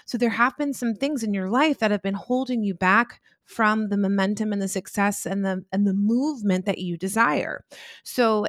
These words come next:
that's the trade-off. Even if it feels hard to leave some of these things behind, it's going to amplify the, the, the speed in which you achieve and obtain whatever it is that you're looking to achieve and obtain. And it seems to me like you're up to some big, pretty prigs-,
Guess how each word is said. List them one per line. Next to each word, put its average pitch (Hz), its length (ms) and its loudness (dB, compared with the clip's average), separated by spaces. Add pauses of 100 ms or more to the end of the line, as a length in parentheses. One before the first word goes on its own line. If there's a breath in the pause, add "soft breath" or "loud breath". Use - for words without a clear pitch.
(100)
that's 214 380 4
the 233 120 -2
trade-off. 233 680 0
Even 214 260 2
if 220 100 0
it 233 160 -4
feels 202 240 0
hard 226 340 0
to 226 80 0
leave 214 260 0
some 208 220 -2
of 196 80 -2
these 202 180 -2
things 196 280 -2
behind, 185 600 -2 (340 loud breath)
it's - 200 0
going 220 420 0
to 208 120 -4 (180)
amplify 196 840 2 (320 loud breath)
the, 196 300 -2 (180)
the, 196 380 -4
the 190 120 -2
speed 269 560 0
in 202 240 0
which 190 360 0
you 202 300 2
achieve 190 680 -2
and 202 120 -2
obtain 185 560 -4
whatever 180 360 0
it 185 80 0
is 180 220 2
that - 120 -6
you're 185 180 0
looking 185 300 -4
to 196 160 -2
achieve 190 500 -4
and 185 100 -4
obtain. 220 480 -2 (400 loud breath)
And 190 140 -2
it 190 100 -6
seems 349 240 -4
to - 100 -6
me 330 120 0
like 330 120 4
you're 208 120 0
up 214 80 0
to 226 100 2
some 214 160 4
big, 202 320 2
pretty 240 220 8
prigs-, 226 440 4